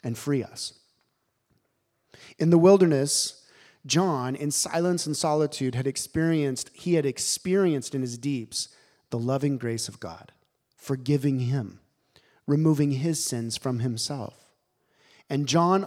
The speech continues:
all he knew and all he could declare from that moment on to every person he saw, to the entire culture, as contrary as it was to what the culture thought they needed, "Look to the Lamb who takes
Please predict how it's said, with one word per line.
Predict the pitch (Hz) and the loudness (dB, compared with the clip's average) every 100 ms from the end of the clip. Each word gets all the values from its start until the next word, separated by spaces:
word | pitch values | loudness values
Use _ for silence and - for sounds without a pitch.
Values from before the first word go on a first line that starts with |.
| - | 0
all | 147 170 | 4 4
he | 180 - 180 | 2 -4 -4
knew | 147 135 135 131 | -2 -2 -2 -4
and | 127 | -6
all | 131 143 | -2 0
he | 147 151 | 0 -2
could | 151 | -2
declare | 135 127 135 123 | -4 -6 -4 -6
from | 123 120 | -6 -8
that | 123 | -8
moment | 123 123 117 113 | -8 -8 -8 -10
on | 110 107 117 - | -10 -10 -14 -14
to | - - | -14 -6
every | 160 170 190 | -4 -4 -2
person | 180 165 151 | -2 0 -4
he | 131 | -4
saw, | - 117 95 98 _ _ _ _ - | -6 -8 -8 -12 _ _ _ _ -6
to | 156 | -2
the | 151 | 0
entire | 151 - 165 170 | -2 -2 -2 -2
culture, | - 156 - 101 92 - - - 139 | 0 -4 -2 -12 -14 -20 -20 -10 -4
as | 131 127 | -2 -4
contrary | - 180 185 202 196 185 175 | -6 -2 -2 0 0 2 2
as | 147 | 2
it | 143 | 0
was | 151 170 170 | 0 0 0
to | |
what | 147 123 | -4 -4
the | |
culture | - 170 170 170 | -6 -6 -4 -6
thought | 170 156 151 | -4 -6 -4
they | 139 | -4
needed, | 135 151 180 185 _ _ _ _ _ _ _ - | -2 0 -2 -2 _ _ _ _ _ _ _ -6
"Look | 117 151 - - | 4 4 4 -4
to | 170 | 0
the | 170 | 0
Lamb | 147 117 101 98 104 - _ _ _ | -2 -4 -8 -10 -14 -18 _ _ _
who | - 135 | -8 -6
takes | - 127 123 - - | -2 -2 -4 -6 -8